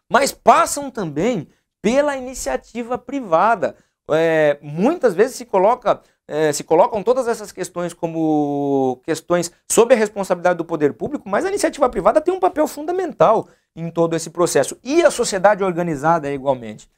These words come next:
Nós falamos hoje e pensamos hoje que tanto a iniciativa privada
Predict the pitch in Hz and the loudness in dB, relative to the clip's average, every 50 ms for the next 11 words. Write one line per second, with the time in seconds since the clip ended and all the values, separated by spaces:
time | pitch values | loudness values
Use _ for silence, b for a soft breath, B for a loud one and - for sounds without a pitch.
0 | _ _ _ _ _ - 131 - - 165 160 175 196 196 160 120 127 151 190 202 | _ _ _ _ _ -6 -6 -2 0 0 0 2 0 0 -2 -2 0 2 2 2
1 | 147 139 - - - 120 - 131 131 123 117 - - 175 185 170 123 113 131 170 | 0 -4 -10 -12 -18 -18 -16 -14 -16 -14 -14 -10 -10 -8 -8 -8 -10 -2 -2 -2
2 | 170 123 - _ _ _ _ _ _ _ _ _ _ _ _ 143 143 139 139 123 | -2 -2 -6 _ _ _ _ _ _ _ _ _ _ _ _ -4 -2 0 0 -2
3 | - - 160 202 208 214 202 196 - 170 - 175 175 175 175 160 135 113 120 135 | 2 2 2 2 2 -2 -4 -2 -4 -4 -2 -4 -6 -4 -4 -6 -4 0 2 2
4 | 139 143 135 120 113 113 | 2 2 0 -2 -6 -8